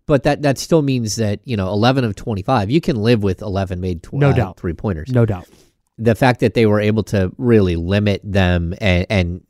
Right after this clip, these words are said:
Speaker 1: not, and take away some of the threes,
Speaker 2: Mm-hmm.
Speaker 1: the percentage is bad, for sure.
Speaker 2: Mm-hmm.
Speaker 1: But I, I think that if the Kings are going to improve, that might be one of the ways to do it, by limiting teams. Like,
Speaker 2: Mm-hmm.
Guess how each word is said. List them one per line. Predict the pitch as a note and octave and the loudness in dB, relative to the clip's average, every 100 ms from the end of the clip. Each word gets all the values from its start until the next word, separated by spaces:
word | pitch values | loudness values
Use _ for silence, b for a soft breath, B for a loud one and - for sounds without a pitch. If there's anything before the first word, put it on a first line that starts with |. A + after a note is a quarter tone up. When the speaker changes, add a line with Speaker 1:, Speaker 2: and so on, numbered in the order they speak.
| - | -10
Speaker 1:
not, | G#2+ G2 G2 G2 - | -4 0 0 0 -4
and | G2+ | -2
take | C#3 C#3 G2+ | 2 0 0
away | E2+ F#2+ C3 F3 | 0 2 4 2
some | - F#3 | 0 -2
of | |
the | F#3 | -2
threes, | F3+ F3+ F#3+ G#3+ - - | -2 2 2 2 -4 0
Speaker 2:
Mm-hmm. | C#3 A#2+ A#2 - _ - | 2 4 0 -4 _ -6
Speaker 1:
the | A#2 | -4
percentage | B2+ A2+ A#3 A3 B2+ | -2 0 2 2 2
is | A#2 | 0
bad, | G2+ G2 D#2 F2 - - | -2 -4 -4 -8 -12 -4
for | B2+ | -2
sure. | A2 A#2+ D#2+ E2+ _ _ | 2 2 0 -4 _ _
Speaker 2:
Mm-hmm. | B2 A2+ A#2 A2+ _ _ _ _ _ _ | -2 0 0 -2 _ _ _ _ _ _
Speaker 1:
But | B2+ A#2 G#2 G#2 - _ _ _ _ _ _ _ - | 2 4 4 0 -12 _ _ _ _ _ _ _ -14
I, | - A#2 | -8 -2
I | A2 | 0
think | C3 A2 | 0 0
that | G#2+ - | 0 0
if | G#2 | -2
the | G#2 | -2
Kings | A2+ C3 G#2+ | 0 0 2
are | G#2 | 2
going | F#2 G#2+ G2+ | 2 2 0
to | G#2+ | -2
improve, | F#2 E2+ G#2 F2 | -2 0 2 2
that | F#2 F2+ | 0 0
might | F#2 F#2 | -2 0
be | F2+ | 2
one | E2+ F2+ | 2 2
of | E2 | 2
the | |
ways | E2+ E2 - | 2 2 -2
to | D#2 | -2
do | G2+ D#2+ | 0 0
it, | F2+ - | -4 -8
by | F2+ D#2 | -6 -4
limiting | F2 B2+ C#3+ D#2+ D2+ | 0 2 2 -2 -8
teams. | - D#2+ - - | -18 -20 -16 -6
Like, | D#2+ | 0
Speaker 2:
Mm-hmm. | B2 A#2+ | 2 2